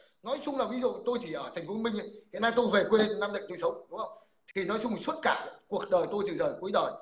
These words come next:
tôi sống một cuộc sống xa hoa sung sướng đối với lại ví dụ như cái, cái, cái, cái, cái, cái tài sản của mình.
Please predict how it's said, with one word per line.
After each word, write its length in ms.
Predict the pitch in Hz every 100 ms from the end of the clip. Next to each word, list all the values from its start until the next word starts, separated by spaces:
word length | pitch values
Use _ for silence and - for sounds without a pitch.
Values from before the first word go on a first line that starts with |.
| - _ _
tôi 120 | 233 233
sống 220 | 240 247
một 60 | -
cuộc 120 | 165 -
sống 180 | 196 262
xa 240 | 262 262
hoa 300 | 262 254 254
sung 200 | 254 240
sướng 380 | 214 240 247 - - _
đối 200 | 214 269
với 120 | 269
lại 200 | 269 214 -
ví 100 | 233
dụ 120 | 240
như 180 | 180 202
cái, 160 | 208 208
cái, 140 | 233 233
cái, 120 | 226
cái, 100 | 233 220
cái, 180 | 233 226 - - -
cái 320 | 226 240 233 208
tài 120 | 180
sản 220 | - -
của 60 | 156
mình. 140 | 165